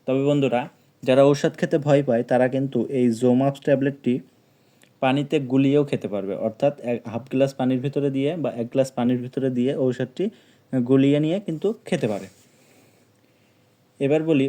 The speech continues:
ঔষধটি গর্ভাবস্থায় ও স্তন্যদানকালী মায়েরা ঔষধটি খেতে পারবে কি না। গর্ভাবস্থায় ও স্তন্যদানকালী মায়েরা ঔষধ দুইটি না খাওয়াই ভালো। যদি কারোর প্রয়োজন মনে হয়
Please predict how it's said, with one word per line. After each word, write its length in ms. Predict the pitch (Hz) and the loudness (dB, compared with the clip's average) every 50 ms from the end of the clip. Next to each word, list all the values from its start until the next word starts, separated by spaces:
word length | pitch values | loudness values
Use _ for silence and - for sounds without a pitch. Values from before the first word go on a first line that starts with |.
| 135 | 0
ঔষধটি 520 | 147 143 135 135 - 135 123 - - 156 170 202 - _ _ _ _ _ _ _ _ _ _ _ _ _ _ _ _ 135 | 0 0 0 0 -2 -6 -6 -6 -6 -6 -6 -6 -8 _ _ _ _ _ _ _ _ _ _ _ _ _ _ _ _ -6
গর্ভাবস্থায় 760 | 127 120 139 135 135 135 147 147 147 143 143 - 127 120 120 - | -2 2 2 2 2 2 2 0 0 -2 -2 -4 -4 -4 -4 -4
ও 40 | 139 131 131 131 | -4 -6 -6 -6
স্তন্যদানকালী 760 | - - 147 143 143 135 131 131 131 135 131 139 135 135 | -6 -6 -4 -2 0 0 0 0 -2 -2 0 0 0 0
মায়েরা 340 | 131 131 127 135 139 127 113 - - 123 | 2 2 2 2 2 2 0 -2 -4 -6
ঔষধটি 380 | 123 113 - - 117 - 143 - | -8 -6 -6 -8 -8 -8 -8 -8
খেতে 220 | - 123 139 127 | -6 -6 -6 -4
পারবে 300 | 113 123 117 110 107 110 | -2 -2 -2 -2 -2 -4
কি 120 | 104 107 | -6 -8
না। 120 | 98 90 87 - _ _ _ _ _ _ _ _ - | -10 -10 -14 -18 _ _ _ _ _ _ _ _ -4
গর্ভাবস্থায় 640 | 120 127 127 135 143 143 143 143 143 - 156 147 143 - | -2 0 2 4 4 2 2 0 -2 0 0 0 0 -2
ও 40 | 139 139 | -4 -6
স্তন্যদানকালী 680 | 127 - - 143 143 139 135 139 139 139 131 143 139 143 | -4 -4 -4 -2 -2 -2 0 0 -2 -2 -2 -2 -2 0
মায়েরা 340 | 139 131 131 143 139 139 135 131 135 | 0 0 0 2 2 2 2 2 0
ঔষধ 280 | 139 127 117 - 139 135 | -2 -6 -4 -4 -4 -4
দুইটি 240 | 135 139 123 143 | -4 -4 -2 -2
না 140 | 135 127 123 117 | -2 -2 -2 -4
খাওয়াই 240 | - - 139 139 135 | -2 -2 0 0 0
ভালো। 260 | 123 127 120 120 127 135 | -2 -2 -2 -2 -2 -4
যদি 260 | 131 123 135 123 139 131 | -2 -2 -2 -2 -2 -2
কারোর 260 | - 127 131 135 131 | -2 0 0 0 0
প্রয়োজন 400 | - - 131 135 131 127 139 135 123 | 0 0 0 2 2 2 0 0 0
মনে 200 | 120 127 139 147 | 0 0 -2 -2
হয় 240 | 139 151 135 127 | -2 -2 -4 -4